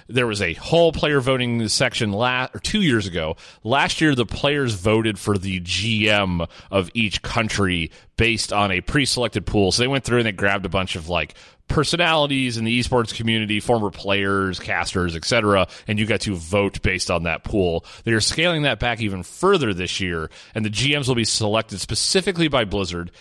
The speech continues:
They will be accepting applications for the G M position, and they will pick who is going to be the G M for each country,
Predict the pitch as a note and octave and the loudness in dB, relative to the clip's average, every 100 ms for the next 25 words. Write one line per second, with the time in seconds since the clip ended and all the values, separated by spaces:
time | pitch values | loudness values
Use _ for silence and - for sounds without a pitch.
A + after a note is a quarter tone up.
0 | - - A2 G#2 F2+ - D3+ D3 C3 B2 | -10 0 0 0 -2 -4 -2 -2 -2 -2
1 | - G#2+ G#2 - - C3 A#2+ G#2+ G2+ A#2 | -2 -4 -4 -4 2 4 4 0 0 0
2 | A2 A2 G2 G2 E2+ G#2 - E2 D2+ - | 0 0 0 0 0 0 0 -4 -8 -12
3 | - - - G#2 F#2 F#2+ A#2+ C3 B2+ A#2+ | -18 -12 -4 -4 -2 0 2 4 4 4
4 | G#2 - A2 - A2+ G2+ F#2+ F#2+ F2 G2 | 2 -2 -4 -4 -2 -2 0 -2 -2 -2
5 | F2 E2 F2+ G2+ F#2+ F#2 F#2 F#2 E2+ - | -2 -6 -4 -2 0 -2 -4 -6 -6 -2
6 | A2 C3 E3 | -2 2 2